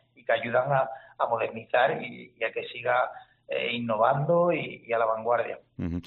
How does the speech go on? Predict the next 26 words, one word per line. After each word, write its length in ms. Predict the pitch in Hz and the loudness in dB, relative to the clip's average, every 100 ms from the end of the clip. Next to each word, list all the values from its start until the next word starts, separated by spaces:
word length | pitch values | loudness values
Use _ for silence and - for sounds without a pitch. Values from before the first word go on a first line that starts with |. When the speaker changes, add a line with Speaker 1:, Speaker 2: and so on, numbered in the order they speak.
| - | -4
Speaker 2:
Eh, 120 | 104 - | -2 0
si 140 | 107 | 2
necesitan 560 | 104 92 92 104 104 107 | 2 2 0 2 2 4
ayuda, 320 | 101 101 110 | 2 4 4
ya 180 | 92 90 | 2 2
saben 280 | 98 95 | 2 0
que 360 | 92 98 92 90 | 0 2 2 2
ahí 540 | 76 92 92 95 95 92 | 2 2 2 2 0 0
tienen 340 | 95 98 95 | 0 2 2
a 500 | 92 87 87 87 85 85 | 0 2 2 2 2 2
los 200 | 85 90 | 0 0
amigos 280 | 92 95 95 | 0 0 2
de 140 | 95 | 2
Asaja 640 | 95 - 101 - 101 110 | 2 0 0 2 2 4
y 80 | 101 | 2
que 440 | 92 95 92 90 90 | 0 2 2 2 0
les 220 | 90 85 | 0 0
van 160 | 90 92 | 0 0
a 20 | |
ayudar 280 | 92 92 98 | 0 2 0
en 100 | 92 | 2
toda 220 | 101 92 | 2 2
la 100 | 90 | 0
tramitación, 640 | 90 87 85 80 113 90 | -2 -2 -2 0 0 0
¿no, 220 | 85 98 92 | 2 2 2
Alberto? 440 | 90 95 113 | 0 0 0